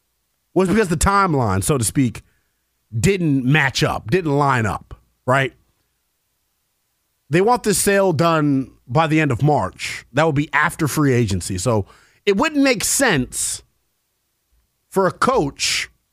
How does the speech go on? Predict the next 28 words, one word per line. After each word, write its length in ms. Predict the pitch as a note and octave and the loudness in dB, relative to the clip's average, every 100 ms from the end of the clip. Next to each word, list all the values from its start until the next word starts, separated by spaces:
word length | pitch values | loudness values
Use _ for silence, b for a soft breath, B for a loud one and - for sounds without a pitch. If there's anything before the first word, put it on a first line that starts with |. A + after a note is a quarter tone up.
| _ _ _ | _ _ _
to 100 | - | -6
take 300 | - A#3 - | -2 -2 2
over 500 | A3 G#3+ E3+ D3 A2 B2 | 0 0 0 0 -2 -8
that 420 | G2 F#3 G#3 - | -2 -2 -2 -2
late 400 | C3 E3 G3 E3 | 0 2 0 0
in 80 | C#3+ | 2
the 100 | C#3+ | 2
offseason 540 | D3+ C#3 D3+ A#2+ A2 | 0 0 0 0 0
process. 480 | B2 A2+ F#2+ E2+ - | 0 -2 -2 -8 -12
It's 120 | A2 | -4
unprecedented, 720 | G3+ F3+ - E3+ G2 F2 A#1+ - _ - | -2 0 0 -2 -4 -10 -10 -18 _ -4
right? 220 | B2 C3+ - _ _ _ _ _ _ _ _ _ _ _ _ _ _ _ _ _ _ _ _ _ | -2 -2 -8 _ _ _ _ _ _ _ _ _ _ _ _ _ _ _ _ _ _ _ _ _
Sounds 280 | - A3+ D#4 | -4 -2 0
like 160 | B3+ F3 | 0 0
Sean 260 | A3+ B3 | 0 0
Payton 320 | F#3 A#3+ G#3+ | -2 -2 -2
wasn't 300 | F#3 G#3+ F3 | -2 -2 -2
too 220 | C3 G#3+ F#3+ | -2 0 0
adverse 380 | D3+ F3+ D#3+ - | 0 0 -2 -2
to 80 | |
that 140 | C#3 A#2+ | -2 0
happening. 440 | A#2+ - - - | 0 -2 -10 -8
Sounds 200 | - A3+ | -2 0
like 140 | G#3+ F3+ | 0 0
Sean 240 | G#3 F#3 | 0 0
Payton 280 | F3 F#3 D3+ | -2 -2 -2
was 120 | B2 | 0
definitely 560 | E3+ F#3+ F3+ E3+ D#3+ | 0 -2 0 0 0